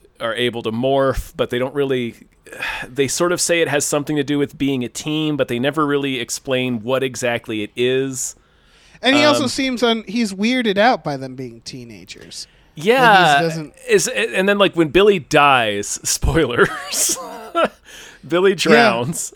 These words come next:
Speaker 1: uh, and they
Speaker 2: But he
Speaker 1: take him
Speaker 2: comes back.
Speaker 1: Yeah, they take him to Zordon, and they're like, Fucking use your alien magic to fix him. You got some
Speaker 2: And
Speaker 1: of
Speaker 2: he's
Speaker 1: that,
Speaker 2: like, "I
Speaker 1: right?"
Speaker 2: can't.
Speaker 1: He's like, "I can't do that. I'm a giant Bryan Cranston face in a wall."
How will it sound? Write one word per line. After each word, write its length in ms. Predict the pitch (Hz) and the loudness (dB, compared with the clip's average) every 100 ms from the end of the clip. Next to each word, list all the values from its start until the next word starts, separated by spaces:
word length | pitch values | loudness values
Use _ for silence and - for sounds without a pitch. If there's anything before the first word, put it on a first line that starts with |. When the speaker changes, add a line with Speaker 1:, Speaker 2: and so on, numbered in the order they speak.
| - | 2
Speaker 1:
uh, 240 | 160 151 | 6 6
and 120 | 151 147 | 4 2
they 100 | 147 | 2
Speaker 2:
But 120 | 233 | 4
he 60 | 311 | 4
Speaker 1:
take 80 | |
him 60 | 302 | 4
Speaker 2:
comes 160 | 262 190 | 2 2
back. 320 | 165 151 - 170 | 0 -2 -4 2
Speaker 1:
Yeah, 260 | 175 110 - _ | 4 2 -4 _
they 120 | 170 | -2
take 240 | 160 214 202 | 0 0 0
him 100 | 185 | -2
to 60 | 147 | -2
Zordon, 640 | 151 160 180 135 123 123 | 2 2 4 4 2 0
and 100 | 131 | -2
they're 100 | 135 | 0
like, 180 | 135 131 | 0 -2
Fucking 400 | - 151 156 139 | 0 0 0 -2
use 240 | 147 160 | -2 0
your 100 | 156 | 2
alien 360 | 147 151 156 113 | 2 2 0 -2
magic 340 | 110 104 107 | -4 -4 -8
to 80 | 104 | -14
fix 320 | - 139 - | -8 -8 -8
him. 180 | 101 85 - _ _ _ _ _ | -10 -12 -18 _ _ _ _ _
You 80 | 117 | -4
got 180 | 143 135 | -2 -2
some 120 | 123 | -2
Speaker 2:
And 60 | 214 | 0
Speaker 1:
of 20 | |
Speaker 2:
he's 100 | 226 | 2
Speaker 1:
that, 120 | 226 | 2
Speaker 2:
like, 120 | - | 2
"I 40 | 120 | 2
Speaker 1:
right?" 100 | 127 | 0
Speaker 2:
can't. 180 | 285 226 | 0 -2
Speaker 1:
He's 120 | 127 | -2
like, 100 | 117 | -2
"I 80 | 131 | -2
can't 240 | 143 127 | -2 -2
do 100 | 110 | -4
that. 180 | 107 113 | -4 -4
I'm 140 | 113 | -4
a 60 | 113 | -6
giant 360 | - 117 110 | -4 -4 -4
Bryan 240 | 127 113 104 | -2 -4 -4
Cranston 340 | 113 113 101 | -8 -8 -8
face 260 | - 113 110 | -8 -8 -6
in 60 | 101 | -8
a 40 | |
wall." 380 | 101 127 113 | -2 0 -2